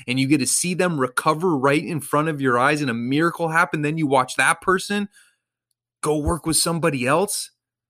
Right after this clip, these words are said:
It's a miracle. Now you're not believing in God. You're experiencing Him not only in your own life, but in the lives of others. Because remember, nothing so much will ensure immunity from drinking and drugging than intensive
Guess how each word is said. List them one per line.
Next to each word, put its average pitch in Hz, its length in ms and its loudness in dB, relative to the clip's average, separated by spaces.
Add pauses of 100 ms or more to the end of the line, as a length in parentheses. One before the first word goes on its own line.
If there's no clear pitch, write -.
(760)
It's 156 160 -6
a 135 80 -4
miracle. 151 420 0
Now 147 160 -2
you're 180 140 -2
not 175 160 -2
believing 175 420 -2
in 147 100 0
God. 143 220 0
You're 139 120 2
experiencing 175 720 -2
Him 131 120 -2
not 156 160 4
only 180 240 0
in 139 80 0
your 135 160 2
own 185 160 0
life, 139 180 0
but 147 120 0
in 135 100 -2
the 123 100 -2
lives 131 300 2
of 107 120 -2
others. 92 440 -6 (760)
Because 139 320 0
remember, 151 540 -2 (400)
nothing 156 440 -2
so 143 180 0
much 139 300 0
will 131 140 0
ensure 127 320 2
immunity 123 500 0
from 110 300 -4
drinking 123 380 -2
and 107 140 -4
drugging 120 320 0
than 117 160 -2
intensive 131 760 -2